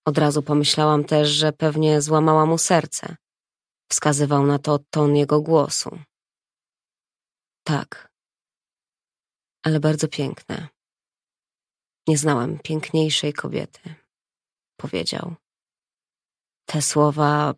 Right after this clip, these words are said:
przepełnione były emocjami i nagle zakuło mnie w sercu. Ja nigdy tego nie doświadczyłam.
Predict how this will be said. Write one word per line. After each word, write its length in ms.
przepełnione 800
były 280
emocjami 840
i 60
nagle 400
zakuło 500
mnie 180
w 60
sercu. 560
Ja 100
nigdy 460
tego 260
nie 140
doświadczyłam. 880